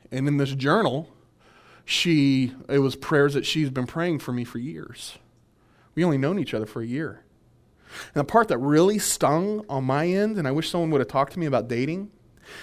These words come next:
is that I remember where I was and who I was with some of those days she was praying for me. And I was like, "Man." And I mean, I was just,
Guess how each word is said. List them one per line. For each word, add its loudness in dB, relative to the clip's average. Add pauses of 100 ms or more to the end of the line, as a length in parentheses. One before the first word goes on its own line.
(100)
is 2
that 4 (320)
I 6
remember 2
where 4
I 4
was 0
and -8
who 0
I 2
was -6
with -2
some -6
of -4
those -4
days -4
she -4
was -4
praying -8
for -18
me. -20 (2000)
And -6
I 0
was -2
like, -12
"Man." -10 (1800)
And -2
I 2
mean, -2
I 2
was 0
just, -10